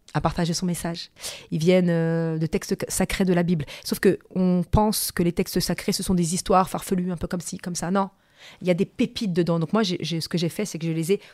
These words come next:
protocolisés, on peut parler comme ça. J'en ai fait des protocoles concrets que j'ai d'abord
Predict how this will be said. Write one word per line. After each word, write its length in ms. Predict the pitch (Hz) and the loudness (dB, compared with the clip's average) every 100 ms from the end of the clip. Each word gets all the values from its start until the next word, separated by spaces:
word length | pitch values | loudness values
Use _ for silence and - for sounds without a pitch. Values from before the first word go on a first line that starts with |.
| _ | _
protocolisés, 1400 | - 208 226 226 226 - - 196 190 - - 170 165 180 359 | -4 0 0 0 -2 -2 0 2 2 -4 -8 -6 -2 0 0
on 140 | 208 | -2
peut 100 | 180 | -2
parler 200 | 170 160 | 0 2
comme 140 | 156 156 | 2 -2
ça. 120 | 202 | -2
J'en 100 | 185 | -2
ai 60 | 165 | -2
fait 200 | - 196 | 2 2
des 80 | |
protocoles 520 | 180 - 180 - 180 233 - - - | 2 -2 -2 -2 -2 -4 -12 -20 -8
concrets 400 | 214 202 180 185 - - | -4 0 2 0 -4 -6
que 80 | 170 | 0
j'ai 100 | 165 | 2
d'abord 380 | 165 185 160 | 4 2 2